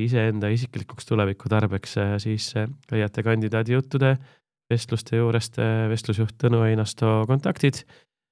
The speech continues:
Mina hea meelega aitan kõigil, äh, teie juttusid ja mõtteid lendu lasta. Äh, kõigepealt pistame nad purki, salvestame need ära ja siis juba saate seda endale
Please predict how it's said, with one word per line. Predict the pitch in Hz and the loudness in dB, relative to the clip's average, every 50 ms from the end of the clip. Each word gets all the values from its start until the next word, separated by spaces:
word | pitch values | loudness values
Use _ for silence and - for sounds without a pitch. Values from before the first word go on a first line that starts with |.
| _ _ - | _ _ 0
Mina | 117 113 107 110 | 2 4 4 4
hea | 117 113 | 4 4
meelega | 113 117 113 113 107 107 107 | 4 4 2 2 2 2 2
aitan | 113 113 110 - - 107 104 107 104 | 0 0 -2 -2 -2 -2 0 0 0
kõigil, | 113 110 104 110 104 104 104 104 104 104 | 0 0 0 0 0 0 0 0 0 0
äh, | 104 107 104 104 110 104 - - | 0 0 -2 -2 -4 -4 -6 -4
teie | - 110 107 107 104 101 101 110 117 113 - | -2 0 2 2 2 0 -2 -4 -8 -6 0
juttusid | 117 120 117 - - - - 110 110 | 0 0 0 -2 -6 -4 -2 0 2
ja | 113 | 2
mõtteid | 123 123 - - 104 107 104 - - - | 2 0 0 0 0 0 0 0 -4 -2
lendu | 104 107 123 147 147 117 110 104 | 0 2 2 2 2 2 0 0
lasta. | 107 110 - - - - 104 104 117 - _ _ - | 0 -2 -4 -4 -6 -4 -6 -6 -6 -12 _ _ -8
Äh, | 104 98 - | -6 -6 -4
kõigepealt | 110 101 104 98 98 98 - _ _ _ | -4 -4 -2 -2 -4 -4 -8 _ _ _
pistame | - 113 - - 104 95 95 98 | -4 -4 -2 0 -2 -2 -2 -4
nad | 92 - - _ _ _ | -6 -8 -12 _ _ _
purki, | - 135 165 196 190 - _ _ _ _ _ - 160 165 165 165 - - _ _ _ _ _ - | 2 4 4 4 2 0 _ _ _ _ _ 2 4 4 4 2 -2 -20 _ _ _ _ _ -10
salvestame | - - 107 101 98 95 90 - - 95 90 90 85 | -4 0 0 0 0 -2 -6 -8 -8 -8 -8 -8 -8
need | 82 85 - | -8 -4 0
ära | 120 131 120 98 95 _ _ _ _ _ _ _ _ - | 2 2 2 2 0 _ _ _ _ _ _ _ _ -6
ja | 95 | -2
siis | - 127 117 113 - - | 0 2 0 0 0 -2
juba | 98 95 101 95 | -2 0 0 -2
saate | - 98 92 95 - - - | 0 0 -2 -2 -2 -4 -6
seda | 85 92 87 101 95 | -4 -4 -2 -2 0
endale | 98 101 101 95 95 90 92 92 | 0 0 0 0 0 0 0 -2